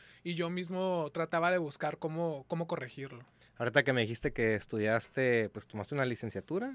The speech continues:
Speaker 2: ¿De qué?
Speaker 1: No la terminé,
Speaker 2: No la
Speaker 1: pero
Speaker 2: termi-, ah, bueno.
Speaker 1: pero estudié dos años. <laughs>
Speaker 2: ¿Sí te sirvió, sí te sirvió de algo? Digo, para una persona creativa, o sea, digamos, yo no sé cantar, si tomo esa carrera, ¿crees que pueda aprender? ¿O tú lo ves como es un naci-, naciste con ese talento?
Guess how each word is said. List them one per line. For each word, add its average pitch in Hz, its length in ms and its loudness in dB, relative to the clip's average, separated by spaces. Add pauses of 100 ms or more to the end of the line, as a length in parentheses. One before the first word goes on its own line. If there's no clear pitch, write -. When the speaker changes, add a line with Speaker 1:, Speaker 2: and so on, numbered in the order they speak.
Speaker 2:
¿De 107 340 -6
qué? 107 140 -8
Speaker 1:
No 156 120 -2
la 160 120 -2
terminé, 143 440 -2
Speaker 2:
No 147 120 8
la 190 120 12
Speaker 1:
pero 175 160 8
Speaker 2:
termi-, 160 60 2
ah, 156 140 12
bueno. 117 180 8
Speaker 1:
pero 190 180 8
estudié 180 440 4
dos 180 240 4
años. 185 340 8
<laughs> 208 680 4
Speaker 2:
¿Sí 214 120 4
te 294 140 4
sirvió, 294 400 4
sí 254 100 -2
te 285 100 2
sirvió 202 260 4
de 220 100 8
algo? 240 280 6
Digo, 190 240 12
para 151 140 8
una 190 100 8
persona 156 360 4
creativa, 147 720 8 (680)
o 139 60 -8
sea, 123 160 6
digamos, 123 440 8
yo 120 180 2
no 135 80 2
sé 147 100 2
cantar, 131 380 2
si 127 100 -2
tomo 139 200 -2
esa 147 120 2
carrera, 123 600 4
¿crees 107 200 -10
que 131 120 -6
pueda 131 220 2
aprender? 139 460 4
¿O 131 100 -4
tú 139 120 0
lo 139 100 6
ves 139 160 8
como 127 220 4
es 113 100 -2
un 131 140 0
naci-, 127 280 0
naciste 127 540 0
con 120 140 0
ese - 160 -2
talento? 113 500 -4